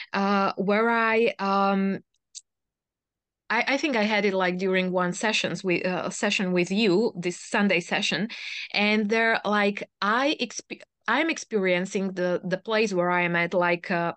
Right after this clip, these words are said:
like, nature, m-, like, like, uh, like, woods, like, like, uh, uh, like, a beach,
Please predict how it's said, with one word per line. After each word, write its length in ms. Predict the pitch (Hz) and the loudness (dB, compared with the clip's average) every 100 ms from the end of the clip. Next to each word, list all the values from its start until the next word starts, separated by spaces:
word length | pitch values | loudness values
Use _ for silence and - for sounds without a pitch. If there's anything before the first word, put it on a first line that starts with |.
| - | -6
like, 200 | 190 185 | -8 -2
nature, 720 | 226 220 214 - 156 151 127 | 0 2 0 0 0 0 -4
m-, 180 | 185 185 | -6 -6
like, 360 | - - 185 175 | -6 -2 -2 -2
like, 300 | 170 170 - - | -4 -4 -6 -6
uh, 240 | 170 170 - 175 - _ | -4 -4 -8 -16 -18 _
like, 260 | 175 156 165 | -8 -6 -2
woods, 360 | 247 226 202 | 0 0 -4
like, 340 | 180 190 185 - | 0 2 2 0
like, 460 | 180 180 175 175 - | 0 0 0 -2 -2
uh, 340 | 175 170 165 - _ _ _ _ - - | 0 0 -2 -8 _ _ _ _ -20 -8
uh, 680 | - 180 180 180 175 170 170 | -2 0 2 2 0 0 -2
like, 200 | 185 175 | -2 -2
a 40 | 175 | -2
beach, 640 | 160 233 226 226 208 | 0 0 0 0 -2